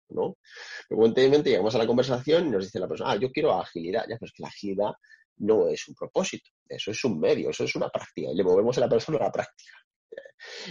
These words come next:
Le preguntamos, "¿Y para qué lo quieres?". Entonces, cuando nos da razones, nos move-, nos movemos físicamente a la parte de propósito. Ahora sí me estás dando razones,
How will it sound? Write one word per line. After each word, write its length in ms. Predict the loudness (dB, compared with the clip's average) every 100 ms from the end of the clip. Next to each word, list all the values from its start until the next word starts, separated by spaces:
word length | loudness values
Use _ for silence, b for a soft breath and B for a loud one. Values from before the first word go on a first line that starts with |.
| -2
Le 80 | 2
preguntamos, 440 | 2 2 2 2
"¿Y 80 | 2
para 200 | 0 0
qué 80 | 2
lo 160 | 2
quieres?". 460 | 2 0 0 -8 -8
Entonces, 540 | -6 -2 -2 -2 -4 -6
cuando 220 | -6 -6
nos 140 | 0
da 120 | 4 4
razones, 580 | 4 2 2 2 0
nos 260 | -2 -2 -2
move-, 280 | 0 2 2
nos 180 | 2 0
movemos 280 | 0 0 0
físicamente 720 | -4 -4 0 2 2 0 0
a 40 |
la 100 | 0
parte 320 | -2 -6 -6 -6
de 100 | -6
propósito. 500 | -10 -12 -16 -12 -6
Ahora 180 | -6
sí 120 | -6 -14
me 60 |
estás 320 | -20 -20 -20 -18
dando 140 | -18 -18
razones, 460 | -20 -18 -18 -20